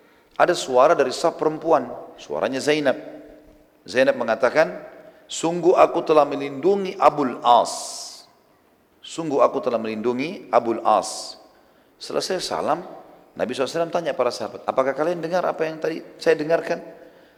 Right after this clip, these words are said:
Kata mereka, "Iya, ya Rasulullah." Kata Nabi sallallahu alaihi wasallam, "Demi Allah, aku benar-benar tidak tahu menahu masalah tersebut." Saya tidak tahu ini kalau dalam pasukan tadi, dalam tawanan itu ada Abul As.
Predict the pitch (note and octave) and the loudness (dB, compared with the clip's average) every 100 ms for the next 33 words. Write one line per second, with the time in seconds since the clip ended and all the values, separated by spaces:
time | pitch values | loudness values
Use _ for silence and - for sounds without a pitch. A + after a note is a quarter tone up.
0 | - G2 A#2+ A2+ C3 C3+ D#3+ D#3 B2 A2+ | -8 -2 0 2 0 0 -2 -4 -4 -6
1 | - - - - - - _ _ _ _ | -6 -8 -8 -16 -20 -20 _ _ _ _
2 | - A2 C#3 E3+ D#3+ D#3 D#3 E3 C#3+ F3+ | -6 0 4 4 4 2 2 -2 0 -2
3 | F#3+ D#3 F3+ E3+ E3 D#3+ D#3+ D3+ F3+ F3+ | 0 0 4 2 2 0 0 2 0 0
4 | D#3+ D3 - F3 F#3+ F3 F#3 G3+ F#3 F3+ | 0 -2 2 2 2 2 2 2 0 2
5 | F3 F3 D#3 C#3 A#2+ - - - _ _ | 0 0 -4 -4 -6 -10 -20 -20 _ _
6 | - F3 F3 E3+ D3+ F#3 D#3+ C#3 C3 B2 | -2 -2 2 2 6 6 6 2 4 4
7 | A#2 A2+ A2+ C3 C#3 A#2+ A#2+ A2 G#2+ G#2+ | 2 0 0 2 0 2 0 2 2 2
8 | G#2 G2+ A2 A2+ A2 G2+ F#2+ F#2 F#2 - | 2 4 4 4 -2 0 2 0 0 4
9 | D3+ D3+ D3 | 4 4 2